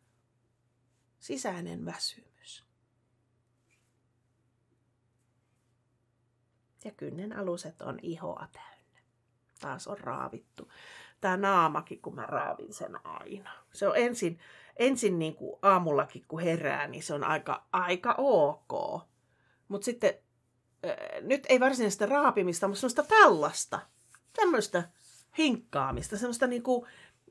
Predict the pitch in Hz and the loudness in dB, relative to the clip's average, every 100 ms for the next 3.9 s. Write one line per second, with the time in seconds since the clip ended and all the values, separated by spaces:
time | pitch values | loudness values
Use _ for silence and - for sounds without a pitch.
0 | - 196 - _ _ _ _ _ _ _ | -20 -20 -20 _ _ _ _ _ _ _
1 | 330 339 214 165 - - - - 147 175 | 8 8 6 -2 -4 -8 -8 0 2 4
2 | 208 202 147 143 139 - - - 151 135 | 2 0 -8 -6 -8 -8 -8 -8 -8 -8
3 | 139 - - 147 - - - - | -8 -10 -12 -12 -12 -16 -18 -20